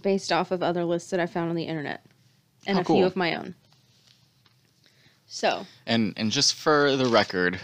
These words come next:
Speaker 2: um, for our listeners, Melanie is born and raised in North Carolina.
Speaker 1: Yes, I've never lived anywhere else.
Speaker 2: Sad. Well, my
Speaker 1: Not really.
Speaker 2: experience has been, um, a little bit different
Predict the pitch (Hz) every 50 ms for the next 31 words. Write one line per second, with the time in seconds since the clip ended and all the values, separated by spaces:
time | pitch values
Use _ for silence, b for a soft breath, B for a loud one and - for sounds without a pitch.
0 | - - - 98 95 92 90 90 90 90 95 - - - 117 104 95 98 104 101
1 | 95 92 87 - - 95 95 87 85 92 - - b b b b b b b b
2 | b - 110 117 127 131 127 117 107 104 101 87 - - 85 98 92 85 - -
3 | - _ _ _ _ _ _ - 110 107 107 110 107 98 85 82 71 - - 69
4 | 78 85 76 - - - 92 85 85 85 85 85 - 95 - _ _ _ _ _
5 | _ _ _ - - 226 202 175 170 180 - - 196 214 214 220 220 220 214 220
6 | 220 220 214 190 202 208 208 208 202 202 196 185 170 160 156 - - - - b
7 | b b b b b b _ _ _ _ - _ _ _ _ _ - _ _ -
8 | - - - - - - - 107 - _ _ b b b b b b b b 117
9 | 110 101 98 92 76 101 117 127 131 123 135 - - - 110 101 95 92 90 82
10 | 82 - - 92 - - - 101 87 87 82 82 85 95 104 120 - - 98 95
11 | 90 78 85 87 90 92 95 - - 101 101 101 104 104 107 101 104 95 - -
12 | 98 - - 95 87 82 64